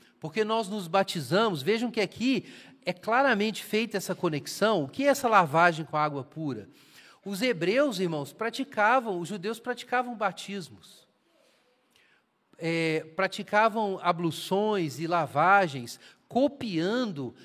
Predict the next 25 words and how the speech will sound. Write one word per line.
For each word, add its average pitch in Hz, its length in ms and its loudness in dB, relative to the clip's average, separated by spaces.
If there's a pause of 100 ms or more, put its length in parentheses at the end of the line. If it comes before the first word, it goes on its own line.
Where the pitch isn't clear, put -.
(120)
a 170 140 -4
prática 196 500 -2
dos 180 160 -8
sacerdotes 175 880 -6
no 147 100 -8
templo. 139 320 -10
Então, 175 160 -6
os - 100 -10
fariseus, 175 500 -2
por 160 160 -8
exemplo, 151 520 -6 (460)
não 233 200 -2
apenas 202 640 -4
batizavam 180 880 -2
com 156 220 -8
água, 151 560 -6 (460)
é, 147 220 -4
os 156 220 -10
prosélitos 151 580 -6
convertidos, 156 580 -10
mas 185 200 -6
faziam 202 340 -4
muitas 226 380 -8
a-, 185 260 0
abluções. 156 800 -8